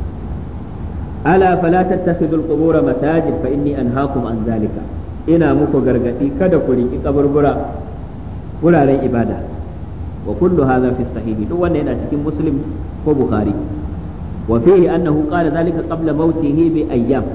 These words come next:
Kuma a ciki ya tabbata manzo Allah yayi wannan magana kafin ya bar duniya da ɗan kwanaki. Wa dhalika min tamami risalatihi. Wanda yana daga cikin cika saƙonsa da Allah ya ɗora masa. "Balligh ma unzila ilayka min rabbika." Yana daga cikin wannan.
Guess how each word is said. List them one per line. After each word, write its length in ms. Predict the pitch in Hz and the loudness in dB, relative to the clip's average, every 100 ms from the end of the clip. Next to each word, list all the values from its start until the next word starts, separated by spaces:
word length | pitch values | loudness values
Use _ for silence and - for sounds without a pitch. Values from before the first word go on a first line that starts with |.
| - - - | -8 -10 -6
Kuma 240 | 151 131 | -6 -4
a 20 | - | -4
ciki 380 | 160 175 175 160 | -2 -2 -2 -2
ya 80 | 165 | -4
tabbata 360 | 160 143 165 143 | -4 -2 -2 0
manzo 220 | 131 165 | 0 0
Allah 180 | 160 151 | 2 4
yayi 40 | 165 | 4
wannan 180 | 175 156 | 4 2
magana 280 | 139 156 165 139 | 0 2 2 2
kafin 280 | 147 135 143 | 2 4 4
ya 60 | |
bar 120 | 151 165 | 4 4
duniya 280 | 170 175 143 | 4 4 4
da 60 | 135 | 2
ɗan 60 | 214 | 0
kwanaki. 320 | 151 113 - - - - - - - - - - - | 2 2 0 -6 -8 -10 -10 -10 -10 -10 -10 -10 -8
Wa 120 | - 117 | -2 2
dhalika 440 | 135 147 151 131 | 4 4 4 4
min 160 | 135 127 | 2 2
tamami 400 | 120 127 127 101 | 2 4 2 2
risalatihi. 480 | - 113 110 107 | 0 -2 -2 -2
Wanda 260 | 107 147 151 | 0 0 2
yana 200 | 147 143 | 2 2
daga 160 | 120 117 - | 0 0 -2
cikin 320 | 143 147 - 214 | 0 0 2 4
cika 240 | 220 175 | 4 4
saƙonsa 640 | - 127 - 165 165 170 180 - - - | 4 2 2 2 2 0 -4 -6 -8 -6
da 80 | 135 | -2
Allah 200 | 147 139 | 0 2
ya 60 | - | 2
ɗora 220 | 135 117 | 4 4
masa. 240 | 101 87 - - - - - - - 120 | 2 -2 -6 -8 -8 -8 -8 -8 -4 0
"Balligh 300 | 127 151 147 | 4 4 4
ma 120 | 156 | 4
unzila 240 | 143 127 135 | 4 2 2
ilayka 280 | 123 127 127 | 2 2 2
min 80 | 120 | 0
rabbika." 300 | 113 113 117 113 | 0 -2 -4 -2
Yana 240 | 135 147 | 0 0
daga 160 | 120 107 - | 0 0 -2
cikin 160 | 131 | -2
wannan. 240 | 120 90 | 0 -2